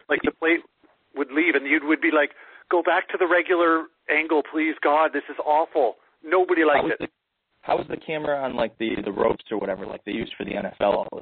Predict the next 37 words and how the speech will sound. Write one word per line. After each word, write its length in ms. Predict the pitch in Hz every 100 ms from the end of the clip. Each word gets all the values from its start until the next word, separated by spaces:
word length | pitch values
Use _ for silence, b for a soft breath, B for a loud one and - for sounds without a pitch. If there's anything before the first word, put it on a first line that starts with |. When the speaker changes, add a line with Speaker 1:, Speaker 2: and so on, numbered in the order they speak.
| -
Speaker 2:
time? 200 | - - _ _ _ _ _ _ _
How'd 140 | - 104
that 180 | 110 -
look? 260 | - - _ _ _ _ _ _ _ _ _ b b b b b b
Maybe 160 | - 107
that's 240 | 104 101
the 80 | -
one 80 | 95
I'm 60 | 160
Speaker 1:
Uh, 140 | 135
Speaker 2:
thinking 80 | -
Speaker 1:
for 80 | 143
Speaker 2:
of. 60 |
Speaker 1:
replays 400 | 131 196 233 233
and 120 | 233 -
stuff? 200 | 233 262
No, 160 | 311 294
they 120 | 240
were 120 | 247
all 120 | 151
right. 200 | 120 135 - _ _ _ _ _
Speaker 2:
Like, 140 | - 427
Speaker 1:
I 40 |
mean, 80 | 160
Speaker 2:
they 60 | -
Speaker 1:
for, 100 | -
Speaker 2:
showed 200 | - -
Speaker 1:
for, 20 | -
Speaker 2:
it, 60 |
Speaker 1:
for 240 | 185 170 175
Speaker 2:
I 120 | 247
Speaker 1:
live 20 |
Speaker 2:
saw 100 | 202
Speaker 1:
action. 320 | 156 180 - 139
Speaker 2:
Tatar's, 220 | 139 135 _ _ _ _ _ _ _ -
Tatar's, 420 | 135 143 123 113
uh, 260 | 107 98